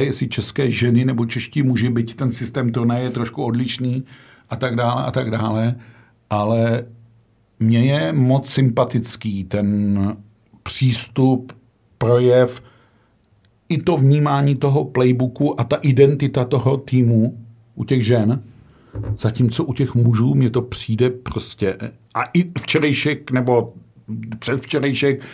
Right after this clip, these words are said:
všechny ty dny, který se kolem toho točí, mě ubezpečují nebo utvrzují v tom, že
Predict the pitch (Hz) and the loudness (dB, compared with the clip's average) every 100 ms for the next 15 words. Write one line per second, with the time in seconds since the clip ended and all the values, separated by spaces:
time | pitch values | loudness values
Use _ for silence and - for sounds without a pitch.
0 | - - 147 - 170 175 135 127 147 160 | -16 -2 0 2 0 0 2 4 4 2
1 | - 151 131 135 151 - 156 143 139 131 | -2 -2 0 0 0 0 2 2 2 0
2 | 147 143 123 123 120 - - - _ 120 | 2 0 0 0 0 -2 -12 -20 _ 4
3 | 127 127 - 120 120 - 147 - - 151 | 4 4 2 0 0 -2 -4 -6 -2 0
4 | 151 147 139 127 135 135 135 123 123 131 | 0 0 0 4 4 2 0 -2 0 0
5 | 123 147 127 - 123 139 135 - - _ | 0 0 -2 0 0 0 -2 -12 -20 _
6 | - 98 127 127 | -6 2 2 2